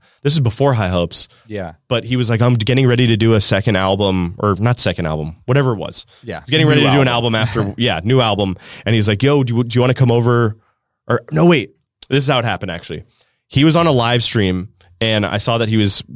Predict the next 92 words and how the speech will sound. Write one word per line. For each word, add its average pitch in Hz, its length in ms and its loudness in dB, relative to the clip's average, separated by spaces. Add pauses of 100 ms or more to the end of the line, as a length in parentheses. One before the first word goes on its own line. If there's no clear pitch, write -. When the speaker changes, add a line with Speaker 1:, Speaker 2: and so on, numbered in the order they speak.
Speaker 1:
like, 92 200 -2
it - 40 0
was 107 140 2
on 101 220 0
Instagram 104 440 -2
or 110 60 -4
whatever. 113 320 0
Speaker 2:
Yeah. 92 260 -6
Speaker 1:
So - 100 -6
it 117 40 0
was 110 80 0
Instagram 135 320 0
Live, 117 180 0
so 113 100 -2
I, 101 120 0
like, 98 260 -4
clicked 135 240 -2
on 107 140 2
it. 95 40 0
I 76 60 -4
was 95 80 -2
like, 87 180 -4
"Yo, 208 240 4
Brendan, 214 280 4
haven't 196 220 2
seen 208 180 2
you 208 80 4
in 208 40 4
a 202 40 4
while. 190 240 2
I - 20 2
miss 190 240 2
you, 185 80 -2
but 185 220 2
dude, 185 140 4
blah, 185 100 2
blah." 190 100 4
And 180 80 4
he's 135 100 2
like, 127 140 -2 (140)
"Oh, 285 260 2
Dylan, 311 260 2
what 302 120 2
are - 20 2
you 285 80 2
doing?" 302 320 2
I 233 60 4
was 190 100 2
like, 143 140 0
"You - 180 -2
wanna 214 100 4
make 233 140 2
music 220 240 0
right 262 140 2
now?" 269 80 2
And 262 80 4
he's 151 100 2
like, 156 180 0
"Absolutely, 240 440 0
come 202 160 2
over 226 160 2
right 226 120 2
now." 170 280 0 (480)
And 110 120 0
I - 20 2
was 104 80 0
like, 98 140 -2
"Fuck 135 180 -2
it, 123 40 -2
I'll 101 100 0
just 104 200 -6
do 101 180 2
it. - 160 -2 (340)
Let's 98 140 -2
Speaker 2:
That's - 20 -
Speaker 1:
see." 120 220 0
Speaker 2:
amazing. 87 400 -12 (120)
Speaker 1:
And 110 140 -2
I 117 60 0
went 113 180 0
over 131 100 2
to 139 60 2
his 135 140 2
house, 113 300 0
and 113 100 -4
he 107 60 -2
had 107 200 -2
his 104 100 0
friend 110 240 -2
Jake 98 260 -6
Sinclair 110 540 0
there, 90 320 0